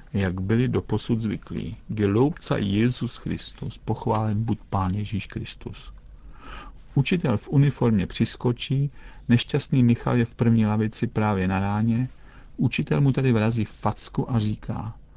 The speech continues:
"Ty neumíš zdravit? Říká se, "Hajtla." Srazit paty, zvednout pravici, so, hajtla." To už se obrací k celé třídě, která musí zvedat pravici a volat hajtla.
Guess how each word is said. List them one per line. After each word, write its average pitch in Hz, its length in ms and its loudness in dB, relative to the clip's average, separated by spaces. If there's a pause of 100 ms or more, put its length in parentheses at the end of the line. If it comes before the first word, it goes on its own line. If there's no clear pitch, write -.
(280)
"Ty 127 140 8
neumíš 117 480 10
zdravit? 107 680 0 (320)
Říká 104 360 0
se, - 160 -2
"Hajtla." 110 680 0 (520)
Srazit 113 580 2
paty, 160 540 0
zvednout 107 480 2
pravici, 120 560 0
so, 123 400 2 (120)
hajtla." - 580 -4 (1400)
To - 140 -4
už 156 200 4
se - 140 -2
obrací 127 540 -2
k - 60 -16
celé 104 340 -2
třídě, 127 640 0 (400)
která 120 380 2
musí 110 340 0
zvedat 104 380 -2
pravici 107 640 -2
a 110 120 -4
volat 104 300 -2
hajtla. 113 600 -2